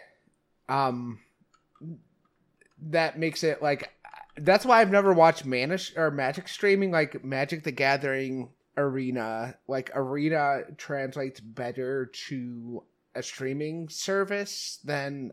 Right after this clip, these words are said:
uh, you know, like, streaming than, um, uh, M-, Magic: The Gathering Online did, but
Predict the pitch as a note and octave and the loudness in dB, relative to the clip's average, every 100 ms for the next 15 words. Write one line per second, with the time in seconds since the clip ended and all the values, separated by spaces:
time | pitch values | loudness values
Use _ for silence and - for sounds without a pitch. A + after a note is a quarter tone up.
0 | - A2+ B2 C3+ C#3 B2 A#2+ - D#3+ D#3 | -10 -10 -8 -6 -4 -4 -4 -6 -4 -4
1 | D#3 D#3+ C#3 C#3 C3+ B2 B2 A#2 A2+ A#2+ | -4 -4 -4 -4 -4 -6 -4 -4 -6 -8
2 | - _ _ _ _ _ _ _ _ _ | -14 _ _ _ _ _ _ _ _ _
3 | _ - B2+ A2+ F#2+ F2+ F2 - _ _ | _ -6 -2 0 -2 -6 -8 -12 _ _
4 | _ _ _ _ C#3 C3 - C3 - D3 | _ _ _ _ -14 -12 -14 -16 -6 -2
5 | C3+ C#3 B2+ B2 B2 A#2+ A#2+ A#2+ A#2 A2+ | -2 -4 -8 -4 -2 -2 -4 -6 -4 -4
6 | A#2 B2+ B2+ C#3 C#3 B2+ - B2+ A#2 - | -4 -6 -4 -6 -6 -10 -4 -2 -2 -6